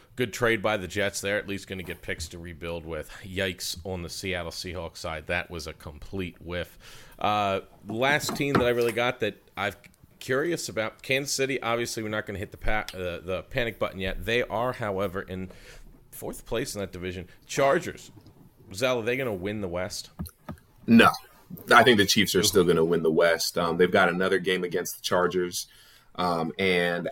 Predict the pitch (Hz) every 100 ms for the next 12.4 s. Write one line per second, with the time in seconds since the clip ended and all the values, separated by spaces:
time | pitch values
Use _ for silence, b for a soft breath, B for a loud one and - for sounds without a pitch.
0 | - 92 101 104 107 110 110 - 120 107
1 | 95 90 92 92 92 92 - b b b
2 | _ - 120 156 120 - 127 139 156 135
3 | 135 120 117 107 117 98 101 98 98 95
4 | 92 _ _ _ - 117 98 92 98 107
5 | 113 120 123 135 _ _ _ _ _ -
6 | 87 82 80 80 76 95 - 98 87 92
7 | 101 95 95 113 131 b b 90 78 113
8 | - 104 98 85 85 85 80 80 80 85
9 | 82 90 - 85 80 90 82 80 80 80
10 | 82 80 82 80 82 76 85 82 85 85
11 | 76 78 - 76 - - _ _ _ _
12 | - - 78 73